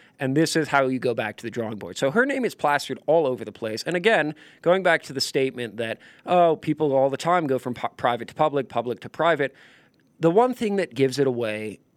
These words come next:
and in my opinion puts Miss Garrett or Kelly or Mikkel, whatever name she wants to choose, puts her in hot water. Because again,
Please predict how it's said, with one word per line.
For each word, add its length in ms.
and 160
in 100
my 220
opinion 520
puts 280
Miss 260
Garrett 640
or 140
Kelly 560
or 160
Mikkel, 520
whatever 300
name 320
she 160
wants 280
to 100
choose, 440
puts 240
her 160
in 100
hot 280
water. 380
Because 360
again, 480